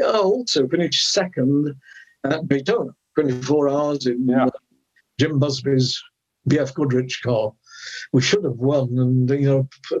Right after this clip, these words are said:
Speaker 1: some, we all made some mistakes. Bob Wallach and, uh, Mauro Baldi. Uh,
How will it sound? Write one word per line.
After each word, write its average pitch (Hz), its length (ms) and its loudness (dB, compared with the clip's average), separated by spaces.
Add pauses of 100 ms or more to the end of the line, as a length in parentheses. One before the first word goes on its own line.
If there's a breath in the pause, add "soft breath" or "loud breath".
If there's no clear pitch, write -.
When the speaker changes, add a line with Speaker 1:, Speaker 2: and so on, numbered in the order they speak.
Speaker 1:
some, 175 240 0
we 180 120 2
all 180 180 2
made 147 260 -2
some 139 300 -2
mistakes. 131 840 -4
Bob 135 360 0
Wallach 131 360 0 (840)
and, 120 240 2
uh, 117 100 2
Mauro 139 380 0
Baldi. 127 460 -2 (880 loud breath)
Uh, 127 520 2